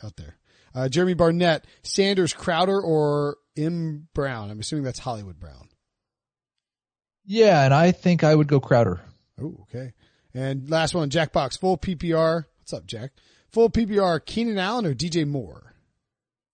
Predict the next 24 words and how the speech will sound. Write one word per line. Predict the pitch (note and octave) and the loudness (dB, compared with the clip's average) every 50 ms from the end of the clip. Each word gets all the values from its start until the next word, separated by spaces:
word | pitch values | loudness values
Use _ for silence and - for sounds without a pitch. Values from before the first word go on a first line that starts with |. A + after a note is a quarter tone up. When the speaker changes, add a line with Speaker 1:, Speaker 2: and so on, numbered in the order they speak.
| _ - | _ -8
Speaker 2:
D | D3+ C#3+ | -6 -2
J | C3 D3 C#3+ | 0 2 2
Moore. | D3+ E3+ D3+ A2 - _ _ _ - - | 2 2 0 -2 -4 _ _ _ -16 -14
Speaker 1:
Okay. | A#2 - - D#3 D#3 A#2+ G2 _ _ _ _ - | -12 -8 -6 -6 -6 -6 -8 _ _ _ _ -10
Uh, | - C#3 D3 D3+ D3+ D#3 | -4 0 2 2 2 2
we're | E3 E3+ | 2 2
gonna | D#3 F#3+ | 0 2
take | |
a | D#3 | 4
quick | E3+ G#3+ F#3+ | 4 4 4
break. | D#3+ G#3 A#3+ A#3+ | 4 2 2 2
When | G3+ F3+ | 2 0
we | F3+ D3+ | 0 2
come | F#3 F#3+ | 0 2
back, | F#3 G3+ A#3 B3+ B3 - | 4 4 2 2 0 -2
we'll | F3 F3 | -4 -4
talk | D#3 - F#3+ G3 F3+ - | 0 2 2 2 2 0
some | - F#3+ F3 E3 C#3 | -2 -4 -4 -4 -6
D | A#2+ - F#3+ G#3 A3 A3 | -6 -4 -4 -4 -2 -2
F | F3+ G3+ G#3 G3 - | -2 0 0 0 -2
S | G#3 G3+ G#3 G#3 - - | -4 -4 -4 -4 -4 -6
for | - - F3 F3 F3+ | -6 -4 -2 -2 -2
week | E3 E3 F#3+ A3 A3+ - - _ _ | -2 -2 -4 -4 -6 -8 -14 _ _
sixteen. | - - - - G#3 G#3 G#3+ - - - - - - - G3+ A3+ C#4 D#4 D#4+ D4+ B3+ G3+ D#3 A#2+ G2+ | -14 -12 -10 -8 -8 -8 -8 -8 -10 -12 -12 -12 -8 -6 -4 -2 2 2 4 4 4 4 2 -2 -6